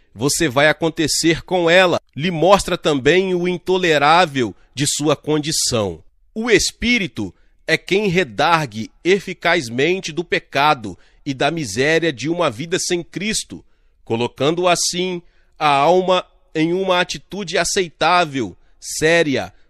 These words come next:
consciente, amorosa, para orar a Deus segundo a sua palavra. Embora os homens vissem seus pecados,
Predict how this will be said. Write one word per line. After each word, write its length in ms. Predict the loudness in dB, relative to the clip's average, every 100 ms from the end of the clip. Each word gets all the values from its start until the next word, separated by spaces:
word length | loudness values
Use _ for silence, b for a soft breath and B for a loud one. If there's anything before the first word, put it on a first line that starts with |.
| _
consciente, 1000 | -2 -2 -2 -2 0 2 0 -2 -10 -12 -16 _ _
amorosa, 800 | -2 2 4 4 4 4 2 -2
para 300 | 2 4 4
orar 580 | 2 2 4 4 2 0
a 100 | -2
Deus 720 | -2 0 4 4 2 -4 -10 -10
segundo 680 | -6 -4 -4 -4 -4 -2
a 60 | -2
sua 240 | -2 -4 -2
palavra. 640 | -2 0 -2 -4 -10 -20 _ _ _ _ _ _ _ -4
Embora 600 | -4 -2 0 2 4 2
os 240 | 0 -2
homens 560 | -2 0 0 -2 -4 -6
vissem 600 | -8 -8 -6 -4 -4 -4
seus 320 | -4 -4 -6
pecados, 880 | -6 -8 -2 2 2 0 -6 -12 -14